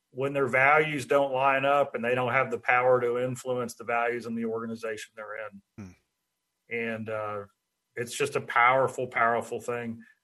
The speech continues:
Speaker 1: There is no downside to living the right values. There may be a little bit of bump in the road right in the very beginning,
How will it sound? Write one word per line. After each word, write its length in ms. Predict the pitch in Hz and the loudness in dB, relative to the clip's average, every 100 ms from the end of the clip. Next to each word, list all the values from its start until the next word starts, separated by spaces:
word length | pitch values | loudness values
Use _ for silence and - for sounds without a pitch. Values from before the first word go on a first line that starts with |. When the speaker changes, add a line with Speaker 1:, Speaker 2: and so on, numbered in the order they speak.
| _ | _
Speaker 1:
There 160 | 143 175 | 2 2
is 120 | 170 | 4
no 160 | 185 175 | 4 4
downside 680 | 147 151 156 139 135 131 | 4 4 2 0 2 2
to 80 | 123 | 2
living 320 | 131 131 123 | -2 -2 -2
the 80 | 117 | 0
right 260 | 117 117 110 | 2 0 0
values. 480 | 117 113 107 104 98 | -2 -2 -4 -10 -6
There 140 | 139 | 0
may 200 | 156 180 | 4 6
be 140 | 170 | 6
a 80 | 170 | 4
little 220 | 170 170 | 4 0
bit 180 | 165 160 | 2 2
of 80 | 151 | 4
bump 220 | 156 160 | 2 0
in 80 | 160 | -2
the 80 | 147 | 0
road 380 | 151 151 156 143 | 2 4 4 4
right 220 | 143 147 | 4 2
in 60 | 143 | 0
the 60 | |
very 260 | 131 147 139 | 0 0 -2
beginning, 520 | 127 135 139 147 | -4 -4 -4 -6